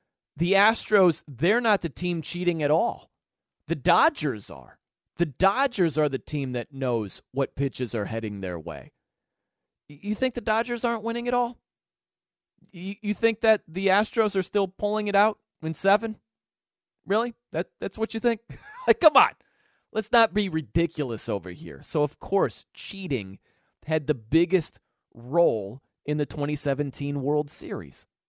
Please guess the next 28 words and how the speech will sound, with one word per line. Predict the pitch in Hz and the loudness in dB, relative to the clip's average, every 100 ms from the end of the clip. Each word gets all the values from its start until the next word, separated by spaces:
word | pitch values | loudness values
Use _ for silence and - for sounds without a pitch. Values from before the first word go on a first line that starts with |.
| _ - | _ -4
without | 208 240 226 | 0 0 0
question. | - 214 254 - - - 57 _ _ _ _ _ _ _ _ | -8 -6 -6 -6 -10 -12 -16 _ _ _ _ _ _ _ _
So | - 180 180 | 0 0 2
let's | 196 233 - | 0 -2 0
not | 214 170 | 0 2
make | 180 185 | 0 2
it | 170 | 4
out | 165 165 | 4 2
to | 151 | -2
be, | 156 143 - - - | -2 -2 -6 -10 8
"Oh, | 269 269 196 | 10 12 12
well, | 190 | 10
what | 214 240 | 10 8
about | 196 214 202 156 | 8 8 6 6
this | 226 220 - | 6 6 2
factor | - 208 185 - 156 | 4 6 6 2 0
here? | 160 208 175 | 2 4 4
And | 170 | 2
what | 180 | 2
about | 165 120 | 2 2
Dave | 170 175 139 | 0 0 2
Roberts | 165 165 143 - | 4 4 2 -2
and | 135 | -6
his | 113 - | -6 -6
pitching | 190 185 127 101 | -6 -6 -8 -10
changes | - 101 92 87 92 82 | -8 -8 -10 -12 -12 -10
and | 107 | -10
all?" | 113 | -10